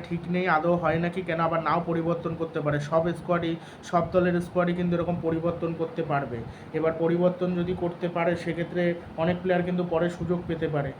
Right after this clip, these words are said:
আর এই তালিকার দশ নম্বরে থাকবে কিন্তু রবি বিষ্ণয়। রবি বিষ্ণয়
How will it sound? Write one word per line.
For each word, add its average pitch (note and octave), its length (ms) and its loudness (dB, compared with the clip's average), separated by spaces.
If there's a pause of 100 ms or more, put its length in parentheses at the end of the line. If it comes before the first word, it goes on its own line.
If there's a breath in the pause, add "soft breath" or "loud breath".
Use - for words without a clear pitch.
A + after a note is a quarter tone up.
(260 loud breath)
আর C#3+ 400 2 (760)
এই G3+ 120 0
তালিকার G3+ 420 4
দশ F3+ 280 2
নম্বরে G3 300 2
থাকবে F#3+ 340 -2
কিন্তু F#3+ 240 -2
রবি F3 280 2
বিষ্ণয়। F3 300 -2
রবি D#3+ 220 0
বিষ্ণয় F#3+ 440 0